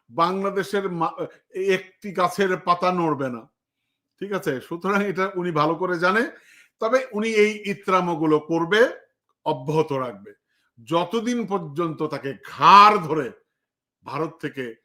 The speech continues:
বাংলাদেশে আনা হবে না, ততদিন পর্যন্ত এই ইত্রামগুলো করবে। So, আমার এই ইত্রামো নিয়ে আমার খুব একটা, মানে, কথা বলতে চাই না। সবাই আপনারা জানেন যে এই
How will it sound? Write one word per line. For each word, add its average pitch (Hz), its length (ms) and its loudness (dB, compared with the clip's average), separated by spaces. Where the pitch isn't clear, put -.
বাংলাদেশে 160 640 -2
আনা 135 240 -6
হবে 135 260 -6
না, 240 220 4
ততদিন 226 440 -4
পর্যন্ত 165 400 -8
এই 147 220 -4
ইত্রামগুলো 120 600 -10
করবে। 95 280 -20
So, 190 140 -2
আমার 202 300 2
এই 202 220 2
ইত্রামো 202 560 -2
নিয়ে 185 220 -2
আমার 151 320 -2
খুব 151 160 -6
একটা, 143 420 -4
মানে, 131 260 -6
কথা 151 240 -6
বলতে 156 280 -6
চাই 180 200 -4
না। 262 360 -4
সবাই 220 360 4
আপনারা 202 300 -2
জানেন 156 340 0
যে 143 200 -4
এই 147 340 -4